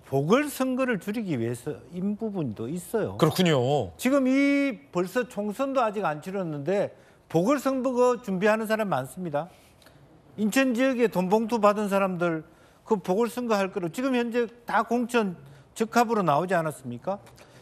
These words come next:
Speaker 1: 그래서 제대로 알아야 되는 거예요, 사실은. 그러니까 구-, 그게 당은 그렇게 할 수 있지만 전체적으로 보면 국가의 손해, 국민의 손해 아닙니까? 보궐선거 비용을 누가 책임집니까?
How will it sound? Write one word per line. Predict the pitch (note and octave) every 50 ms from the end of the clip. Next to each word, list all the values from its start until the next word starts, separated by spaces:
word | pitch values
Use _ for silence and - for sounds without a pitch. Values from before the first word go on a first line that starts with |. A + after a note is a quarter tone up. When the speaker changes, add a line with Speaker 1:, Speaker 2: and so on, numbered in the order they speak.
| - - - - - - _
Speaker 1:
그래서 | - - C#4 D#4+ E4 C#4 D4 C4+ G#3
제대로 | - - E3+ E3 F#3 A#3 A#3+ G3+
알아야 | G3 G#3 A3 G3+ E3+
되는 | C#3 C#3+ C#3 C#3+ C#3+
거예요, | C3+ C#3+ C#3 B2 A#2 D3 F3+ F#3
사실은. | - C#3 B2+ A#2 - C3+ C#3 A2+ A#2 C3 C3 A2+ A2 -
그러니까 | A3 A3+ C4 A#3+
구-, | A#3+ - B3 B3+ G#3+ - - - -
그게 | - F#3 G#3 C#4+ C#4 A#3 F3
당은 | - E3 G#3+ C4 D#4 E4 D4+ C4 F#3
그렇게 | G#3 G#3+ G3+ - G3
할 | G3 G3+
수 | G3 A3+
있지만 | F#3+ D#3+ - F3+ F3+ G3+ G3 E3+ - - - - - _ _ _
전체적으로 | - - B3 C#4+ C4+ - C#4+ D4+ C4 C#4+ C#4 C4 C4 A#3+ G#3+
보면 | F#3+ G#3 G#3 G#3+ G#3+ F#3 -
국가의 | - A3 A3+ - - C4 C4 B3 A3+
손해, | F#3+ - F#3 F3+ G3 F#3
국민의 | F#3 G3+ G#3+ A#3+ B3 B3 B3 F#3+
손해 | - - E3 E3+ G3+
아닙니까? | F3+ D#3 D3+ D#3+ F#3 F#3+ - G3+ G3 G3+ G3+ - - _ _ _ _ _ _ _ _ _ _ _ _ -
보궐선거 | - F#3+ G#3+ C4 B3+ A3 - B3 A#3+ C4 A#3
비용을 | F#3+ G#3 A3 A3 G#3+ G3+ E3+
누가 | F3+ A#3+ B3 B3+
책임집니까? | B3 - G#3 F#3 E3+ D3+ C#3 C#3+ C3+ C#3+ C3 - F3 F#3 F#3+